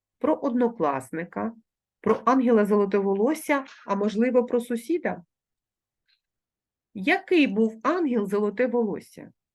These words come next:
Веселий, злий, добрий, а можливо, говіркий? Що найбільше здивувало дівчинку під час розмови з ангелом золоте волосся?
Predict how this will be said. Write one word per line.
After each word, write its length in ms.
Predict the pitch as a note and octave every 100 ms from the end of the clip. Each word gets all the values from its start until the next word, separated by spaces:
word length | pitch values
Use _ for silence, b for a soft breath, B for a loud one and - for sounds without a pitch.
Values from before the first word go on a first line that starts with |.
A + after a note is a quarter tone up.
| -
Веселий, 840 | F3 F4 - A3+ F3 D3+ E3 A3+ - _ _ _
злий, 680 | - F3 G#3+ F3+ E3 E3+ G#3 _ _ _ _ _
добрий, 880 | - E3 F#3+ F3+ D3+ C#3+ E3 A3+ A#3 _ _ _ _ _ -
а 100 | F3
можливо, 480 | F#3+ F3 F3+ F3+
говіркий? 720 | F#3 G3+ A#3+ A#3 - F#4+ F#4+ _ _ _ _ _ _ _ _ _ _ _ _ _ _ _ _ _
Що 420 | - - F#4+ F#4+
найбільше 540 | C#4+ C4 A#3+ C#4+ C#4
здивувало 600 | A#3 A3 A#3 A#3 B3+ A#3+
дівчинку 720 | G#3+ A3 F4 F#4 - G3 F#3+
під 200 | F#3 G3
час 280 | - B3+ B3
розмови 500 | A3+ A3 A#3 D#4+ C#4
з 120 | A3
ангелом 480 | A#3 B3+ A#3+ B3+ A#3
золоте 360 | A3+ A3 A3 A3+
волосся? 640 | A3+ G#3+ F3 - - -